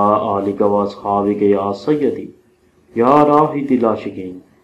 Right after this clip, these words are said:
صلی اللہ تعالی علیہ و آلہ وسلم۔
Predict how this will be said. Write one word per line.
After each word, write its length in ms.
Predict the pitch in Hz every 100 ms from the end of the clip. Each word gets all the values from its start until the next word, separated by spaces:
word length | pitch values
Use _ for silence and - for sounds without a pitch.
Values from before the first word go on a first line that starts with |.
| _ _ _ _ -
صلی 200 | 170 165
اللہ 320 | 135 110 113
تعالی 300 | 110 104 104
علیہ 760 | 104 101 98 92 92 95 107 117
و 60 |
آلہ 800 | 104 - 95 92 92 101 98 117
وسلم۔ 520 | 110 95 - 95 98